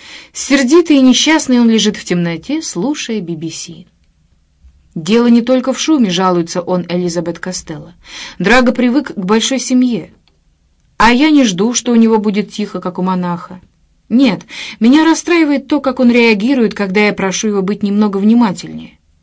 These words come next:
«А как он реагирует?» «Падает заслонка. Он больше меня не видит, словно я предмет обстановки».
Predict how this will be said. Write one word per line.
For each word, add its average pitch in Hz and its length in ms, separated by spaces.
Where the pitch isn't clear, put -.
«А 330 100
как 302 220
он 170 100
реагирует?» 165 640
«Падает 208 420
заслонка. 175 580
Он 180 160
больше 220 260
меня 180 200
не 208 160
видит, 165 360
словно 214 320
я 196 180
предмет 190 380
обстановки». 175 800